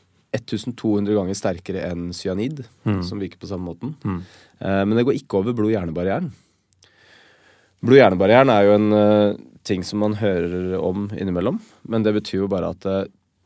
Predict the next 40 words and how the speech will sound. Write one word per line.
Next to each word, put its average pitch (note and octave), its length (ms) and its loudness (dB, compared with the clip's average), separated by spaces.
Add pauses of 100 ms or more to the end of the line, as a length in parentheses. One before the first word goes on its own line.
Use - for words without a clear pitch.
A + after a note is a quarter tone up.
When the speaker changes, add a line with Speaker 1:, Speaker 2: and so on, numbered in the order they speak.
(100)
Speaker 1:
ting G2 280 -6
som F#2+ 460 -6
er F2 360 -4
i F2 160 -6
det F#2 140 -6
vanlige E2+ 360 -4
blodomløpet E2+ 760 -8
ikke - 280 -12
går E2 300 -4
over D#2 300 -6
i D#2+ 240 -8
sentralnervesystemet. D#2+ 1040 -10 (340)
Fordi G2 240 -6
at, F2+ 180 -8
eh, F#2 140 -2
rundt E2+ 320 -8
sentralnervesystemet E2+ 960 -10
så F2 380 -8 (1400)
er E2 140 -8
det E2+ 160 -4
en, E2+ 240 -6
eh, E2+ 480 -8 (200)
en E2 80 -14
sperre F#2+ 540 -10
som G2 180 -8
gjør F2 220 -6
at, E2+ 140 -10
eh, F2 140 -6
noen F2 320 -6
stoffer F2 340 -10
ikke E2+ 120 -12
går E2+ 180 -6
over. F#2 180 -6 (280)
Speaker 2:
Ja. A2 120 -6 (680)
Speaker 1:
Den G#2 160 4
kalles F2+ 280 0
blod-hjernebarrieren. E2 680 -2
Og E2+ 100 -4
den G2+ 220 2
be-, A2+ 160 -8